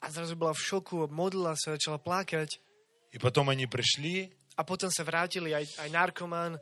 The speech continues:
Speaker 2: И она платила
Speaker 1: aj dieťa.
Speaker 2: определённую цену.
Speaker 1: A, a platila určitú cenu za toto.
Speaker 2: И вы знаете, э, Бог так сделал, что сейчас она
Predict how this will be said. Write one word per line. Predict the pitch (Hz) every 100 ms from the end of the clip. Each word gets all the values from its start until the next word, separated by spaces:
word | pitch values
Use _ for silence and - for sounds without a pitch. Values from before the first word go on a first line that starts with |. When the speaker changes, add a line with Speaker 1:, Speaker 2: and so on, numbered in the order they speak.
| 131
Speaker 2:
И |
она | 151 180
платила | 185 180 185 185
Speaker 1:
aj | 165
dieťa. | 165
Speaker 2:
определённую | 165 170 175 165 165
цену. | 147 147 107 90 - - - - -
Speaker 1:
A, | 175 180
a | 185
platila | 151 175 202 220 185
určitú | 165 - 170
cenu | 160 202 190 160
za | 151
toto. | 139 131 117 - _ _ - - - - -
Speaker 2:
И |
вы | 135
знаете, | 143 190 190 165 147 117 - - - - -
э, | 123 127 127 127 123 123 123 123 - 120 110
Бог | 175 208 - - _ _ _ _ _
так | 147 127
сделал, | 120 123 190 196 165
что | - - 143 131 123 - _ -
сейчас | - 139 175 175 -
она | 139 151 160